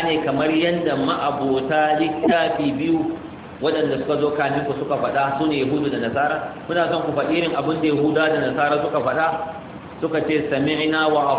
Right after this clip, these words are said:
asaina." Da aka ce su yi aiki da Taura sai suka ce, "Sami'na mun ji wa asaina ko mun ki, ba za mu yi aiki da ita ba." Kuna son ku faɗi irin wannan? Bal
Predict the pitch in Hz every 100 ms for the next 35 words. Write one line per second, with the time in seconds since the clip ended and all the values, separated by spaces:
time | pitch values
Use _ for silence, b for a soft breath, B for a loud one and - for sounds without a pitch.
0 | 147 143 143 143 143 139 - - - -
1 | - - - - - - 113 143 160 156
2 | 151 147 147 156 156 135 131 151 151 151
3 | 156 - 156 156 143 139 135 143 147 151
4 | 151 151 147 160 - 156 160 123 123 120
5 | 143 139 139 135 147 151 175 180 180 175
6 | - - - - - 117 143 139 120 123
7 | - - - - - - - 175 185 165
8 | 156 147 175 170 170 214 220 - - -
9 | - - - - - - - - - -
10 | - - - 101 -